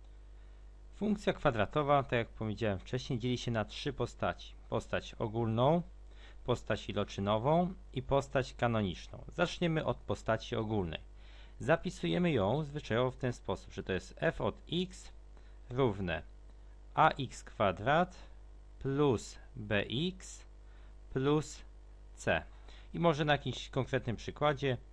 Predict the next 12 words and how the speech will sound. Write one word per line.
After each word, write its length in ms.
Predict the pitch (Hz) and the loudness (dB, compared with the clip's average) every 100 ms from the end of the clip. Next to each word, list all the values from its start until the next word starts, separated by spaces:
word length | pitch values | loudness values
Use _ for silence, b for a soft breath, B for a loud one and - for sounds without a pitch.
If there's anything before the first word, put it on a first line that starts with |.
| - - | -18 -8
Przykład 380 | - 180 165 - | -2 2 2 2
funkcji 360 | 156 143 147 | -2 -4 -6
kwadratowej 500 | - 135 135 131 131 | -4 0 2 2 0
w 40 | 123 | 0
postaci 520 | 127 - 127 - 113 | -4 0 -2 -2 -4
ogólnej 560 | 120 113 120 120 113 113 B B B B - | -2 -2 0 0 0 -4 B B B B 2
to 120 | 160 | 2
będzie 460 | 107 110 104 110 107 | 4 2 2 0 0
na 140 | 104 | 0
przykład 680 | - - 90 - 85 78 - - b b b - | -2 -6 -6 -4 -6 -6 -8 -18 b b b -4
x 260 | 175 - - | -4 -4 -12
kwadrat 640 | - 120 113 135 165 - | 2 4 4 4 4 2